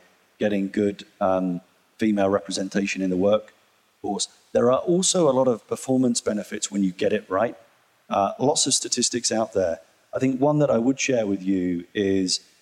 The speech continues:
that from a financial performance perspective, if you get the balance of diversity right in your organization from the top, going kind of all the way down through the organization, about a twenty-five percent performance improvement you will see.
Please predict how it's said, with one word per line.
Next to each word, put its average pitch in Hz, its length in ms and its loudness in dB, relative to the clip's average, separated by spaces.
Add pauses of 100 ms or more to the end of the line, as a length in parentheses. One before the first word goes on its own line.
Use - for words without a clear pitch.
(260)
that 110 200 0
from 117 180 0
a 110 160 4
financial 123 460 0
performance 110 400 -4
perspective, - 560 -6
if 127 200 -2
you 151 80 -4
get 139 200 0
the 113 60 -10
balance 113 460 0
of 104 320 -2
diversity 104 840 0 (400)
right 104 240 2
in 107 140 -2
your 101 180 4
organization 98 680 0
from 98 200 -4
the 95 80 -2
top, - 500 -2 (440)
going 101 200 0
kind 104 180 -2
of 107 60 -2
all 120 140 6
the 113 80 4
way 107 180 4
down 104 220 0
through 117 180 -2
the 107 140 4
organization, 95 720 -2 (380)
about 160 360 2
a 156 40 2
twenty-five 139 600 0
percent 113 440 0 (560)
performance 107 520 0
improvement 98 600 -2
you 98 120 2
will 90 120 0
see. 87 320 -4